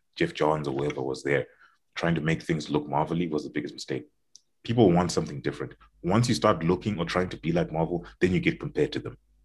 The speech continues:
That's, that's, that was their fault, to be honest. Especially what they tried to do with, with Snyder. Snyder was, was trying to create, like, in the comic book, I think it's the New fifty-two, where it was this weird,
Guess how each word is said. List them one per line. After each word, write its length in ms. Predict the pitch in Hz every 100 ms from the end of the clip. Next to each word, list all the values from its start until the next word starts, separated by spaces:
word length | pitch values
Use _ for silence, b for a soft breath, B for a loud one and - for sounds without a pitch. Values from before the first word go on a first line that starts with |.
| _ _ _ _ _ _ _ _ _ _ - - _ - -
That's, 240 | - 80 -
that's, 300 | 76 78 - -
that 120 | 90
was 120 | 87
their 160 | 73 69
fault, 240 | 69 64
to 60 | -
be 80 |
honest. 320 | 65 - - - - - - - - - - -
Especially 220 | 98 87
what 80 | 85
they 60 |
tried 160 | 76 82
to 60 | 73
do 100 | 73
with, 120 | 67
with 120 | 71
Snyder. 160 | 80 73
Snyder 240 | - 110
was, 100 | 87 85 -
was 120 | 80
trying 180 | 98 95
to 60 |
create, 280 | 85 85 85 -
like, 180 | 80 -
in 100 | 82
the 60 |
comic 200 | 87 90
book, 100 | 78
I 20 | 73
think 140 | 90
it's 100 | 82
the 80 | 71
New 140 | 76
fifty-two, 520 | 80 78 - - 69 - _ _ _ _ _ _ _
where 120 | - 90
it 60 |
was 180 | 85 85
this 180 | 95 -
weird, 600 | - 104 104 87 73